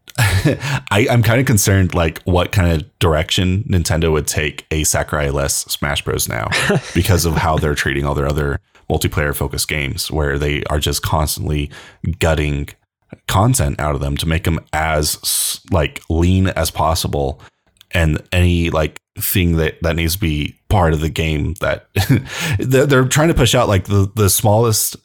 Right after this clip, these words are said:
Speaker 1: game possible, and then they'll just do, like, free updates later on that would have usually been part of the
Speaker 2: Yeah,
Speaker 1: package.
Speaker 2: like,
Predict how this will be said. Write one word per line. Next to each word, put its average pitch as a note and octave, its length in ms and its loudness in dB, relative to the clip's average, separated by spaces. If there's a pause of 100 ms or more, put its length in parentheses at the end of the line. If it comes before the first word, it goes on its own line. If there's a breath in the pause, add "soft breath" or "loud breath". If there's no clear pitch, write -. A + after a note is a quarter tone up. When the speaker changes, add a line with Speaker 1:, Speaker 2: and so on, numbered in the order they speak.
(180)
Speaker 1:
game F2+ 300 4
possible, A#2 600 0 (320 loud breath)
and G2+ 100 6
then G2+ 100 6
they'll F#2 140 4
just F2+ 260 2
do, F#2 360 2
like, E2+ 160 -2
free F2 300 2
updates E2 460 -2
later D#2+ 240 0
on F2 360 4
that D2+ 260 -2
would G2 220 4
have F#2 120 2 (440)
usually B2 460 4
been F#2 180 2
part E2+ 180 0
of D#2 80 0
the - 80 -4
Speaker 2:
Yeah, - 120 -4
Speaker 1:
package. - 440 -2 (140)
Speaker 2:
like, D#3 200 0